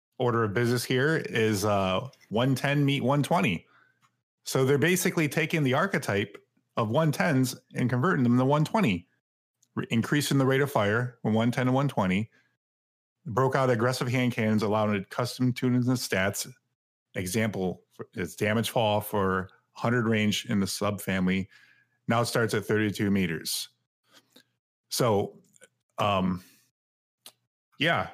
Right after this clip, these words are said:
that's, so they go on to say that adaptive and precision,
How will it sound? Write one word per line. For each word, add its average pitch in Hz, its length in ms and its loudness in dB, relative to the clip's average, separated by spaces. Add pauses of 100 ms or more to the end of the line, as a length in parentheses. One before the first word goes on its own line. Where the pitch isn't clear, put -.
(240)
that's, 107 240 -4
so 127 240 0
they 120 140 2
go 135 120 4
on 139 120 2
to 123 60 2
say 139 200 0
that 120 180 2
adaptive 120 560 0
and 120 180 2
precision, 107 640 0